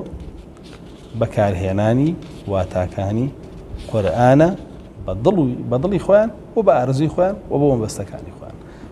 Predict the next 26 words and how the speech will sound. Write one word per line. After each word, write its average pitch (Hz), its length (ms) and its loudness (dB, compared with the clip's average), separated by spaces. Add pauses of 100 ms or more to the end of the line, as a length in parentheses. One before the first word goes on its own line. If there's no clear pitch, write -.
(120)
و 131 100 6
چەسپاندن 143 500 6
و 233 60 8
جێگیرکردنی 110 640 4
سنەتیش 107 500 0 (1040)
بۆ 107 180 -4
ئەوەیە 131 360 8
کە 156 100 6 (580)
با 107 140 0
بڵێن 107 280 0 (680)
واتاکانی 107 520 4
قورئان 104 320 0
پارێزراوە. 85 640 -6
بۆیە 180 140 8
ئەهلی 135 160 8
سنەت 127 280 4
و 123 40 2
جەماعەت 123 400 4
چونکە 147 240 2 (100)
یانەوێ 104 300 -4
قورئان 117 320 2
تەطبیق 104 340 -4
کەن، 160 120 4 (760)
مەبەستیانە 101 640 4
تەطبیقی 107 400 -6
کەن 160 200 0